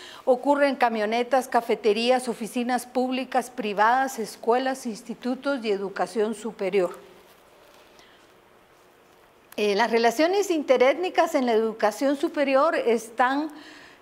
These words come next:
Eh, matizadas por diferentes características. El uso del traje maya por tener un apellido indígena, por el fenotipo o hablar el español con acento indígena.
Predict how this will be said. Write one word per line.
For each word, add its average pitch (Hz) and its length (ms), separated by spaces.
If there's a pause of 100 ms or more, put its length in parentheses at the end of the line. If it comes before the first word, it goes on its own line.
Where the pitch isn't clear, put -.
(160)
Eh, 214 840
matizadas 269 840
por 240 480
diferentes 233 600
características. 220 1000
El 214 160
uso 330 240
del 311 160
traje 294 340
maya 294 500 (160)
por 269 380 (640)
tener 247 260
un 320 140
apellido 311 500
indígena, 320 540
por 247 180
el 214 140
fenotipo 294 880
o 294 320
hablar 233 400
el 262 160
español 254 680 (600)
con 285 400
acento 233 500
indígena. 226 540